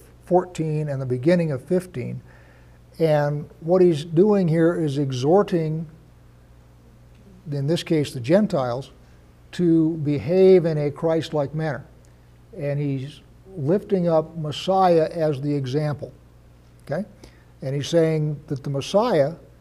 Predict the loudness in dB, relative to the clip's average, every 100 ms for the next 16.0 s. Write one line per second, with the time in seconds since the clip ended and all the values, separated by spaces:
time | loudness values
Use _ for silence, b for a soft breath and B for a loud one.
0 | -20 -20 -2 0 2 0 -2 -6 -14 -20
1 | -20 _ -20 -20 -12 -4 -4 -2 -4 -4
2 | -6 -14 -20 -20 -20 -20 -20 -20 b b
3 | -6 -2 2 2 2 0 -6 -12 -20 -20
4 | -20 -20 -20 -20 -20 -20 -20 -18 -6 -2
5 | 2 2 0 0 0 0 -4 2 2 4
6 | 6 6 4 -2 -4 -4 -4 -6 -4 -6
7 | -6 -14 b b b b b -20 -20 -20
8 | -20 -20 -14 -2 4 4 2 -6 -2 0
9 | 0 -2 -8 -20 -20 -20 -20 -20 -20 -20
10 | -20 -20 -20 -4 0 2 0 -2 -2 -2
11 | -2 -10 -20 _ -20 -20 -20 -20 -18 -8
12 | -2 0 2 0 -2 2 2 0 -8 -20
13 | -20 -6 -2 0 -2 -4 -2 0 -2 -4
14 | -6 -4 0 2 2 2 -2 -4 -6 -6
15 | -12 -4 -4 -4 -8 -6 -4 -2 -2